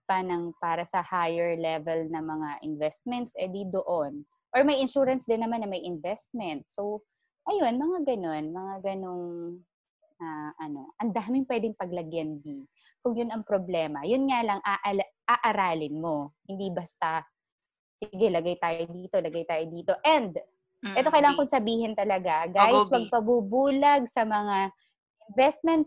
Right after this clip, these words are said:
Speaker 1: vehicle na sinasabi, "Double your money in ganito, double your money in two months, three months." Walang legitimate. A-, ako, magiging very blunt ako dito kasi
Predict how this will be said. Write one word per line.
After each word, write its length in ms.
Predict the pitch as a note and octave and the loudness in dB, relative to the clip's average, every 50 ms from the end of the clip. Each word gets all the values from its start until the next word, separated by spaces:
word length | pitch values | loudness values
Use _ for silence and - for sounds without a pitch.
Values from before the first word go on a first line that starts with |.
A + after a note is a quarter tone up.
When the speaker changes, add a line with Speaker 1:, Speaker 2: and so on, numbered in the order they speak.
| - _ | -2 _
Speaker 1:
vehicle 640 | A3+ A3+ A#3 B3+ B3+ B3 C4 B3 B3+ B3+ A#3 A#3+ A#3+ | -4 0 2 2 4 4 4 4 4 6 6 6 6
na 80 | A#3+ A#3 | 4 0
sinasabi, 720 | A3 - A#3 G#3+ G#3+ G#3+ - - G#3 G#3 G#3 G#3 A3 A3+ | -2 -4 -4 -4 -4 -2 0 2 2 2 2 2 2 2
"Double 320 | G3+ G3 G#3+ G#3 F3 A3 A3 | 4 4 4 4 4 4 4
your 240 | G#3+ G#3+ G#3 G#3 | 4 2 2 2
money 320 | G#3 G3+ G3 G#3 G#3 G#3 G#3 | 0 0 0 0 0 -2 -4
in 220 | - A3 G3+ G3+ F#3 | -4 -6 -6 -4 -2
ganito, 400 | G3 F#3+ F#3+ F#3+ - - A#3 A3+ | -2 -2 -2 -4 -4 -2 -2 0
double 300 | G#3 G#3 G#3 F#3+ F#3 G3 | 4 4 4 4 2 0
your 240 | F#3+ F#3+ F#3 F3+ F3+ | -2 0 -2 -2 -2
money 320 | F#3+ F#3 F#3 F#3 F#3 E3 | -4 -6 -6 -6 -6 -6
in 160 | F3+ F3 E3+ | -6 -8 -4
two 160 | - A3 G#3+ G#3 | -2 -2 -2 -2
months, 240 | G#3 G3+ G#3 - | -4 -6 -8 -8
three 160 | - A3+ G3+ G3 | -6 -6 -4 -4
months." 260 | F#3+ F#3 F#3 - - _ - - _ _ _ _ | -4 -4 -4 -6 -10 _ -20 -20 _ _ _ _
Walang 320 | - G#3+ G#3+ B3 D#4 E4+ E4+ | 0 0 2 2 2 2 4
legitimate. 800 | D#4 D4+ A#3+ F#3 F#3 G3+ G3+ - - F#3+ F3 F3 E3+ D#3+ - _ | 4 4 2 2 0 -2 -2 -2 -6 -6 -4 -4 -4 -6 -6 _
A-, 320 | - - - F3+ C4 C4 | -6 -4 0 0 0 2
ako, 240 | - C#4+ A#3+ G3 - | 2 2 0 0 -2
magiging 560 | - A3+ A#3 A3 A#3+ A3+ A#3 B3 A3+ G#3+ F#3 | -4 -2 -2 0 0 0 -2 -2 -4 -2 0
very 320 | F#3 G3+ G3 F#3+ G3+ G3 F3 | 2 4 4 2 2 -2 -4
blunt 320 | E3 F3 E3 D#3+ F3 - | -4 -2 -2 -2 -2 -4
ako 180 | F#3+ - - F3+ | -6 -6 -6 -6
dito 300 | F3 F3 E3 - F3+ F#3 | -8 -8 -6 -6 -6 -6
kasi 240 | F3 F3 G#3 F#3 | -6 -2 -2 -2